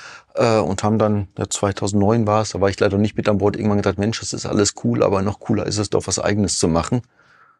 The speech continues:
Und so haben Felix und Philipp waren es, glaube ich, damals die Marke Ars Vitality ins Leben gerufen. Das wurde, war so der sch-, erste Schritt Richtung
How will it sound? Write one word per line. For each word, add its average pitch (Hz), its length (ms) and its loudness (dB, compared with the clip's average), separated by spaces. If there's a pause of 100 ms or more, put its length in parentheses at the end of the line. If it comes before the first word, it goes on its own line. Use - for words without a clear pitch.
(260)
Und - 140 -8
so 98 80 0
haben 90 100 -2
Felix 98 360 0
und 95 80 -2
Philipp 98 240 0
waren 98 140 0
es, 92 80 -4
glaube 95 180 2
ich, - 60 -10
damals 95 340 0
die 95 80 -2
Marke 98 320 0
Ars - 160 -2
Vitality 117 420 0
ins 104 220 -2
Leben 104 200 4
gerufen. 95 520 -2
Das 95 200 -4
wurde, 92 360 0
war 90 160 2
so 101 100 0
der 87 160 0
sch-, - 180 -4
erste 104 240 0
Schritt - 320 -2 (560)
Richtung - 300 -4